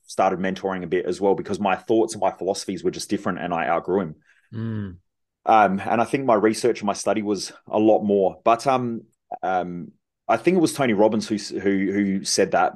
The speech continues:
Speaker 1: Um,
Speaker 2: Oh.
Speaker 1: because I've studied so much over the years. Like, someone asked me the other day that they were like, "Oh, is this quote from Rich Dad Poor Dad?" And I'm like, "I, to be honest, I don't know.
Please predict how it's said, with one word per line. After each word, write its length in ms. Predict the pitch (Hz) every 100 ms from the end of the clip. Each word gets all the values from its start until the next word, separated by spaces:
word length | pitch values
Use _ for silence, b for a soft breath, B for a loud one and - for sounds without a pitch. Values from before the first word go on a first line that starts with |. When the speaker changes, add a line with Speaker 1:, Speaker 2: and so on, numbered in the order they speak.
| -
Speaker 1:
Um, 460 | 82 82 82 85 80 _ _ -
Speaker 2:
Oh. 200 | 101 - - b b
Speaker 1:
because 240 | 151 202 220
I've 100 | -
studied 260 | 170 151
so 200 | - 143
much 240 | 104 113 -
over 100 | 113
the 80 | 101
years. 180 | 101
Like, 140 | 104 110
someone 240 | 151 160
asked 240 | 117 113 127
me 80 |
the 80 | 107
other 140 | 98 92
day 120 | 90
that 220 | 92 -
they 100 | 107
were 120 | 104
like, 220 | 101 98 - _ b b _ _ _ _
"Oh, 160 | - 113
is 260 | 110 127 131
this 140 | 175
quote 300 | - 139 139
from 180 | - 120
Rich 180 | 110 -
Dad 200 | 101 95
Poor 220 | 143 165
Dad?" 240 | 87 - _ -
And 80 |
I'm 80 | 107
like, 180 | 110 98
"I, 280 | 107 113 101
to 140 | -
be 100 | 127
honest, 240 | 139 120 -
I 120 | 107
don't 120 | 107
know. 140 | 85